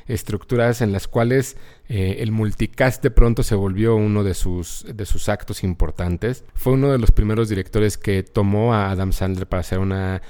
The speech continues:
una actuación seria. Y se le recuerda también por Inherent Vice, también puede ser por, eh, Petróleo Sangriento o There Will Be Blood.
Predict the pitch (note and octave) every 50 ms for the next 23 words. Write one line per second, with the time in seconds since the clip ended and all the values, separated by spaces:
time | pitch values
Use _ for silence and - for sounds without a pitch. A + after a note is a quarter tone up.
0 | - - - G#2+ G#2 G#2 G#2 G2+ - - A2 F#2 - - G#2+ G2+ G2+ F#2+ - -
1 | G2+ F#2+ F2+ F#2+ F#2+ F#2 G2 A#2 - - - C#3+ C#3+ D3+ G3 F#3+ - - D#3 C#3+
2 | B2 A2+ G#2 - - B2+ B2+ C3+ - - G2+ G2+ G#2+ G#2 G#2+ G#2+ - - - G#2+
3 | G#2 G#2 G#2 G#2+ - B2+ A#2 F#2+ - A#2 A#2 A#2+ A2+ A2 G2 G2 F2+ G#2 A2 A#2+
4 | B2+ C#3 C#3 - - - - - F#2+ G2 G2 G2 F#2+ - - G#2 F#2 E2 G2 F#2+
5 | - - G#2 G#2 G#2 G2+ - - A2 G2+ F#2 F#2 F#2 F2+ F2+ F2+ - - F#2 -
6 | - G#2+ G#2 G#2 F#2 - F#2+ F#2 F#2+ G2 G#2+ A2+ A#2+ A#2 A#2+ C3 D3 - - A#2
7 | G2+ F#2+ F#2 F#2 F2+ G#2 G2+ G#2 G#2 G2 F#2 G2 F#2+ G2 G#2 A2+ B2+ F3+